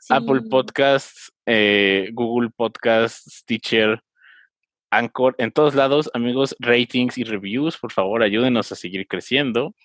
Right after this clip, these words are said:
Speaker 2: Eh, carreras sobre ajolotes gigantes mágicos. Que se sumerjan en el lago de Chapala, también está bueno.
Speaker 1: Oye, esa.
Speaker 2: Ajá.
Speaker 1: Sí.
Speaker 2: Si nos cortamos el live stream a la mitad, pues,
Speaker 1: Una
Speaker 2: lo
Speaker 1: disculpa,
Speaker 2: sentimos.
Speaker 1: pues,
Speaker 2: Ajá.
Speaker 1: ya ven cómo es Instagram.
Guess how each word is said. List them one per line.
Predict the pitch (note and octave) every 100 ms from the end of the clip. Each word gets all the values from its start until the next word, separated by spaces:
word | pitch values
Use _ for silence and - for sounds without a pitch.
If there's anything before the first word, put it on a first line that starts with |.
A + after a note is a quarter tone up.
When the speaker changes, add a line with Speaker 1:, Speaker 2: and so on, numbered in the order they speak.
| _ _ _ -
Speaker 2:
Eh, | F#2+
carreras | G#2+ G#2 A#2+ D3+
sobre | A#2+ G2+
ajolotes | F#2 F#2+ G2+ - A#2+
gigantes | - G2+ G2+ G2+
mágicos. | F#2+ - - - - - - - D#3+ F3 G3+
Que | - D#3+
se | C#3+
sumerjan | C3 C3+ C#3+ E3
en | B2+ G#2
el |
lago | G#2 A#2+ B2
de |
Chapala, | G2 F#2+ G2+ F2+ F2+
también | - G2
está | F#2+ - F2+
bueno. | E2+ D4+ E4 E4+ E4+
Speaker 1:
Oye, | D#4 E4 D4 E4
esa. | E4 - D#4+ D4 C4+
Speaker 2:
Ajá. | - G#2+
Speaker 1:
Sí. | A#2+
Speaker 2:
Si | A#3
nos | C#3 C3+
cortamos | C#3+ C#3 F3 F#3+
el | C#3+
live | C3 D3
stream | - D#3
a |
la | B2 G#2+
mitad, | G2+ B2+ D#3+ G3 -
pues, | A2 F#2+ G2+ _ _ _ _
Speaker 1:
Una | A#3+ B3
Speaker 2:
lo |
Speaker 1:
disculpa, | A#3 A3 A3 G#3
Speaker 2:
sentimos. | G3+ F#3+
Speaker 1:
pues, | - A3
Speaker 2:
Ajá. | G#3
Speaker 1:
ya | A#3
ven | A#3+
cómo | A#3+ B3
es | A#3+ -
Instagram. | A3+ A3 G#3 F#3+ G3